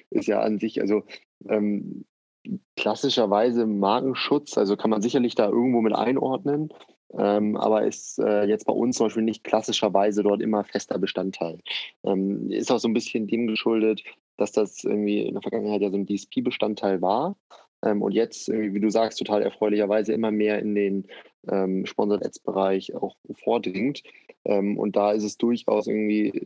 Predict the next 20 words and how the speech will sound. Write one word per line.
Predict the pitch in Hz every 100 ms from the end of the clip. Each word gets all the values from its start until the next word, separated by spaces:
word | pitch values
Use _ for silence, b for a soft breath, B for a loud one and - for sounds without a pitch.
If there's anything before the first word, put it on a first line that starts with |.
| -
legitim | 107 104 - 113 110
zu | -
sagen, | 101 101 104 101 B B B _
ja, | 190 101 107
ich | - -
irgendwie | 113 101 101
will | 104 107
den | 104 104 104 104
Kunden | 110 110
auch | 104 92
weiter, | 101 110 101 92 - B _ -
ähm, | 98 92 92 - - _ _ _ _ _ _ _ _ -
ja, | 110 104
auch | 107
nachdem | 107 101 - 117
er | 107
auf | 98
meiner | 98
Produktseite | - 95 101 - 104 98 90
war | 95 95